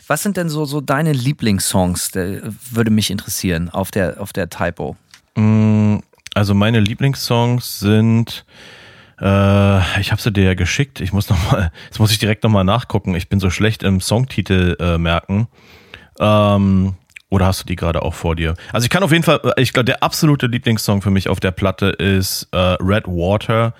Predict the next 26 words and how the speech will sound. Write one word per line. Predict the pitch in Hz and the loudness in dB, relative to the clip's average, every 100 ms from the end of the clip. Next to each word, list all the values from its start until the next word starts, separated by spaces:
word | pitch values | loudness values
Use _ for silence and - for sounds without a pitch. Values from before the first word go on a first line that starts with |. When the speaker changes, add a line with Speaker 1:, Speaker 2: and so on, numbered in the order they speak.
| _ | _
Speaker 2:
in | - 92 | -6 -4
Klammern | - 95 101 98 98 101 | 0 0 2 2 2 -2
Christmas | - 110 110 104 | -4 -4 -2 0
Morning, | 104 120 123 | 0 2 2
glaub | 120 120 | 0 0
ich, | 127 | 0
ne? | 101 123 - - - - | 0 0 -4 -20 -18 -14
Speaker 1:
Mhm. | 123 | -2
Speaker 2:
Ähm, | 104 107 104 101 101 - - - - - - | 2 4 4 4 0 -4 -20 -20 -20 -10 0
der | 143 | 0
Song | 156 151 139 | 2 2 0
ist | 110 - | 0 2
für | 131 | 2
mich | 123 117 - | 2 0 -2
eigentlich | 113 110 - | -2 -2 -2
die, | 113 110 107 107 104 104 80 - _ _ _ - - | 2 4 4 4 4 4 0 -8 _ _ _ -16 -4
also | 117 107 107 | -2 0 0
die | 104 - | 0 0
absolute, | 113 - 120 110 110 - 110 107 104 90 | -2 0 2 4 2 2 2 4 4 2
die | 110 - | -4 -4
absolute | 110 - 131 120 | -6 -2 -2 2
Messe | 107 107 - 117 | 2 2 2 2
und | - 107 98 | 2 0 0
das, | 101 - | -2 0
das, | 101 - | -2 0
das | 101 92 - | -2 -2 -4